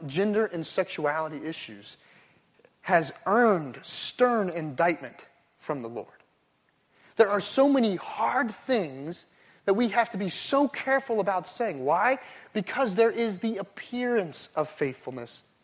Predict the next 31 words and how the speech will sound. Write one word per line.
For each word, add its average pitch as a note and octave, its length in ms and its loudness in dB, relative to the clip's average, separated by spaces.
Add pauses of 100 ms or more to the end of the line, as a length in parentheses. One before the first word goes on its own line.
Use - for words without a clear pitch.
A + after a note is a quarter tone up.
(180)
within D#3+ 420 -10
us. - 400 -12 (2000)
I D#3+ 80 -6
just, G3 220 -4 (220)
I E3 80 -2
just E3+ 200 -4
want E3 160 0
us D#3 100 -6 (100)
to - 40 -20
bring, F3 280 0
come G3+ 240 -2
to F#3 100 -2
a D#3 60 2
place C3+ 420 -4 (420)
where D#3+ 120 6
we F#3 120 4
can E3+ 200 -4
feel E3+ 580 4 (280)
the E3+ 80 2
hard G#3 540 6
edge C#3 500 2
of D3 140 -4
the C#3+ 100 -2
apocalypse C3+ 580 -2
of B2 160 -12
Habakkuk. - 500 -4 (320)
The D3 80 -4
hard F#3+ 280 8
edge C3+ 200 2
of A2+ 100 -10
it, G#2 140 -14